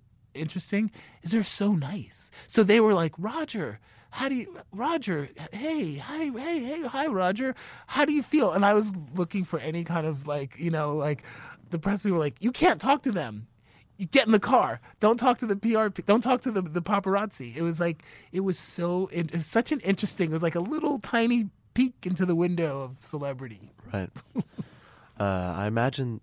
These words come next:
Speaker 2: no documentary short filmmaker has had that experience.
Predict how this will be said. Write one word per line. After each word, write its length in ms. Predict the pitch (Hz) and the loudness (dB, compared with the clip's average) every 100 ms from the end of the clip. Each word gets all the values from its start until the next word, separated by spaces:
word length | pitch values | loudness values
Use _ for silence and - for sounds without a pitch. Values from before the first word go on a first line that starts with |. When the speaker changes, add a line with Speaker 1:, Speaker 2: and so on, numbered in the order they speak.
| - | -10
Speaker 2:
no 380 | 110 113 127 139 | -4 2 2 2
documentary 640 | 131 123 127 123 117 110 | 0 -2 -2 -2 -2 -2
short 340 | 107 110 95 - | -2 -2 -4 -2
filmmaker 480 | 107 101 98 107 | -2 0 -2 -4
has 200 | 101 101 | -2 -4
had 260 | 92 101 98 | -4 -4 -4
that 160 | 95 98 | -6 -8
experience. 640 | 101 - 101 92 - - | -6 -4 -4 -6 -12 -16